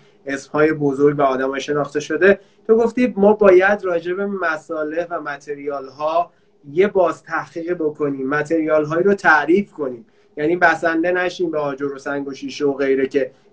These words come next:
هزاران سال بوده. شاید این دنیای جدید متریال‌های جدید رو طلب کنه. بچه‌ها یه ذره اگر روی این بعدای پژوهشی معماری هم فکر کنن، به نظر من، اه، فضای خیلی خوبیه و خیلی جای کار داره، چون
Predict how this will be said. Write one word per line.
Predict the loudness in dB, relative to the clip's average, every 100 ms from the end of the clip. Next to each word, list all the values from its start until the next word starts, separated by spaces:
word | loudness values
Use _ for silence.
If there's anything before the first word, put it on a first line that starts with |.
| -6
هزاران | 0 0 0
سال | -4 -4
بوده. | -2 -2
شاید | 6 8 10 8 6 -6
این | -6
دنیای | -4 -4 -2 0 0
جدید | -2 -4 -4 -2 -2 -4 _ _ _
متریال‌های | -4 -4 -4 -4 -4 -4 -4 -2 -4
جدید | -2 -6 -6 -8
رو | -8
طلب | -8 -10 -10 -12
کنه. | -16 -16 -18 _ _ _
بچه‌ها | 4 6 6
یه | 6 4
ذره | 0 -2
اگر | -2 -2
روی | 0
این | 0
بعدای | 0 -4 -4
پژوهشی | -6 -6 -8 -8 -8 -8 -4 -2
معماری | -2 -4 -8 -10 -8
هم | -8 -8
فکر | -8 -8
کنن، | -8 -8 -6
به | -6
نظر | -10 -8 -6 -6
من، | 0 0 -2 _ _ _ -14
اه، | -8 -6 -6 -8
فضای | -2 0 2 2 4
خیلی | 4 2 2
خوبیه | 0 -4 0 4
و | 4
خیلی | 4 4 6 6
جای | 2 -2
کار | -6 -10 -10
داره، | -16 -12
چون | -6 -6